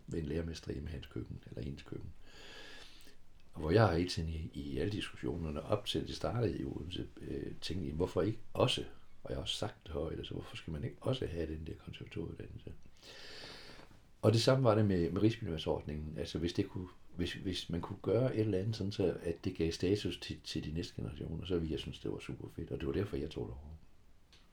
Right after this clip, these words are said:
Og så ved jeg ikke, så blev jeg jo selv, øh, også foreslået til at, at spille op på et tidspunkt, og så sagde jeg selvfølgelig ja. Og det, øh, det, det har givet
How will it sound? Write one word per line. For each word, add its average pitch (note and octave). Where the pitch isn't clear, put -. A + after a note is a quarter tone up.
Og -
så -
ved C2
jeg C2+
ikke, D#2+
så D#2
blev D2+
jeg D2
jo D#2
selv, -
øh, -
også -
foreslået E2+
til -
at, D#2+
at E2+
spille C#2+
op D2
på -
et -
tidspunkt, -
og -
så -
sagde B1+
jeg C2
selvfølgelig -
ja. F2+
Og D#2+
det, F#2
øh, C#2+
det, -
det G2+
har G#2
givet G#2+